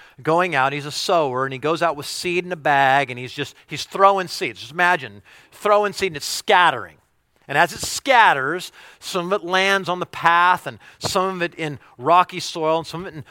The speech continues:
thorny soil, and some lands over in good soil. And then he says, "Here's what happens in each of those places." The disciples go, "Okay, so now what did all that mean?" And he goes, "Okay, well, the seed is the word of God. The soil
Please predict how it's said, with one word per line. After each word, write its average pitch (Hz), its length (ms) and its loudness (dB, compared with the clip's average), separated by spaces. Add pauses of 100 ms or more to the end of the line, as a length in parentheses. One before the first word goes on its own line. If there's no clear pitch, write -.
thorny 180 480 -2
soil, 165 340 -2
and 139 80 -8
some 220 300 -6
lands 196 240 0
over 165 240 -2
in 147 200 -6
good 165 360 -2
soil. 202 280 -2
And 139 80 -4
then 170 60 -4
he 202 60 -6
says, 175 180 -4
"Here's 175 240 -2
what 247 140 0
happens 202 380 -4
in 165 80 -8
each 170 160 -8
of 175 80 -10
those 170 160 -2
places." - 720 -6 (640)
The 185 80 -8
disciples 170 640 4
go, 170 300 2 (260)
"Okay, 214 240 2
so 175 400 -2
now 151 220 0
what 135 180 4
did 285 80 0
all 311 140 6
that 302 240 2
mean?" 277 220 -8
And 262 80 -8
he 214 40 -8
goes, 196 140 -4
"Okay, 208 140 -6
well, 151 120 -8
the 165 80 -8
seed 202 880 -2 (360)
is 202 260 -2
the 214 100 2
word 202 400 4
of 156 180 0
God. 151 520 4 (420)
The 190 160 4
soil 185 880 4